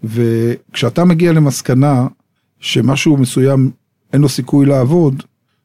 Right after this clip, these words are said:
אז, אה, זה יוצר, אה, בעיה, ונראה היה, אה, בשלב די מוקדם שהעסק הזה הולך להתפוצץ, בגלל, אה,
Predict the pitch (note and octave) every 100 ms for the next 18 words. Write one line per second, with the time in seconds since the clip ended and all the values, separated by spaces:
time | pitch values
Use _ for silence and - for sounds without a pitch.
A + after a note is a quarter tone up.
0 | _ - A2+ A2 B2 A#2+ A#2 A#2+ A#2 A#2+
1 | A#2+ A#2+ A#2+ A2+ A#2+ B2+ - - A2 B2
2 | A#2+ - E3 D#3+ D#3 - C#3+ B2 A#2 A#2+
3 | A#2+ D#3 G#3+ D#3+ B2+ A#2+ - D3+ E3 D3+
4 | D3 D3 - _ _ _ _ - A2+ A2+
5 | - D3+ C3 B2 C#3 B2+ A#2 B2 D3+ D3+
6 | - A#2+ A#2 A#2 B2 C#3+ D#3+ C3+ B2 B2
7 | C3+ C3+ - C3 - F3+ D#3+ - - -
8 | _ _ _ _ A#2+ G#2+ A2+ C#3 D#3 D#3
9 | D#3 D#3+ _ _ _ _ -